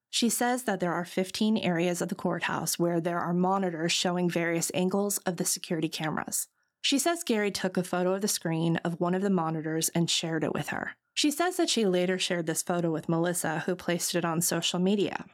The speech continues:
Online commenters contend that this photo actually came from Becky's computer, though it's unclear how they arrived at that conclusion,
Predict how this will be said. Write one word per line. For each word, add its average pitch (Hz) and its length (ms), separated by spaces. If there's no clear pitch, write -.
Online 370 380
commenters 170 680
contend 180 540
that 170 100
this - 180
photo 240 320
actually 175 360
came 175 360
from 170 160
Becky's - 340
computer, - 500
though 175 220
it's 196 220
unclear 208 540
how 170 460
they 170 140
arrived 165 380
at - 80
that - 160
conclusion, - 540